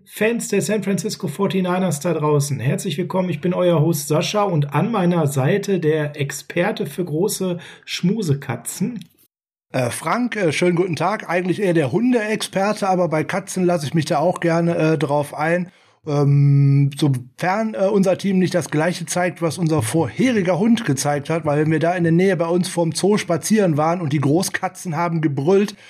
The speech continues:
Speaker 2: dann wollte die Kleine immer ganz schnell weg und die hatte sonst immer eine sehr große Klappe. Nur wenn die die Großkatzen hat brüllen hören, dann war es vorbei, dann wäre sie dir am liebsten in die Tasche gesprungen.
Speaker 1: Ja, also,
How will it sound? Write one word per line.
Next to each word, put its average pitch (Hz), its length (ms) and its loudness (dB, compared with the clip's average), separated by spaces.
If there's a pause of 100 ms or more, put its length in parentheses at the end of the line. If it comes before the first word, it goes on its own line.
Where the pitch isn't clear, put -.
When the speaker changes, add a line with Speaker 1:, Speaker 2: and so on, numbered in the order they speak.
(240)
Speaker 2:
dann 160 200 -2
wollte 175 260 0
die 160 80 4
Kleine 170 380 0
immer 160 240 2
ganz 175 260 -2
schnell 160 260 2
weg 170 220 -4
und 139 160 -2
die 139 100 2
hatte 143 160 -4
sonst 170 220 0
immer 160 100 2
eine 147 120 2
sehr 165 200 2
große 165 340 0
Klappe. 170 400 0 (340)
Nur 147 140 2
wenn 170 120 4
die 170 80 4
die 165 100 2
Großkatzen 196 760 -2
hat 175 200 -4
brüllen 208 380 2
hören, 180 240 4
dann 175 200 0
war 180 160 0
es - 60 -12
vorbei, 165 300 0
dann 170 140 0
wäre 165 140 2
sie 147 80 -2
dir 160 100 2
am 151 100 2
liebsten 151 280 0
in 143 60 4
die 131 80 4
Tasche 123 280 -6
gesprungen. 95 440 -14 (920)
Speaker 1:
Ja, - 240 -6 (540)
also, 156 440 -2